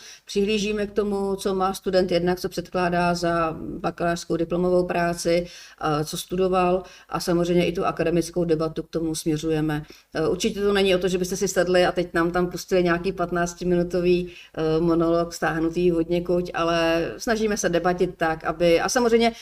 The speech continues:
proč bychom vám dávali, eh, otázky z něčeho, v čem se nepohybujete, snažíme se rozvíjet tu specializaci tímhletím způsobem. Tak, Dominika,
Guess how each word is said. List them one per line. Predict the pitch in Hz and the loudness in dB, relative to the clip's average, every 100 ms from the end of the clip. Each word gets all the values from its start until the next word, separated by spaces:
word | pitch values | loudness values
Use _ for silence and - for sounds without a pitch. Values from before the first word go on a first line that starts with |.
| - | -6
proč | 202 | -4
bychom | 185 202 214 | 0 2 2
vám | 208 196 | 2 2
dávali, | 180 185 | 4 4
eh, | 180 156 170 | 4 2 2
otázky | 156 185 185 180 196 | 0 0 -2 0 0
z | |
něčeho, | 180 175 190 | 0 2 0
v | 185 | 0
čem | 196 | -2
se | 180 | -2
nepohybujete, | 185 160 175 180 180 175 180 180 175 - - | -2 -2 0 0 2 2 2 -2 -4 -16 -4
snažíme | 175 170 175 175 | 0 0 0 0
se | 175 175 170 165 147 175 | 0 0 2 0 -2 2
rozvíjet | 190 202 202 202 185 180 | 2 0 0 2 2 0
tu | - 180 | -2 -2
specializaci | - 160 180 165 165 - 175 170 | -2 -4 -4 -4 -4 -2 -4 -2
tímhletím | - 175 170 170 | -2 -2 0 -4
způsobem. | 170 175 165 165 151 160 _ _ _ - - - _ _ _ _ | -6 -12 -8 -4 -6 -8 _ _ _ -20 -20 -20 _ _ _ _
Tak, | - 165 | -2 0
Dominika, | 170 185 196 196 220 220 233 262 | 2 0 0 -2 0 0 0 -4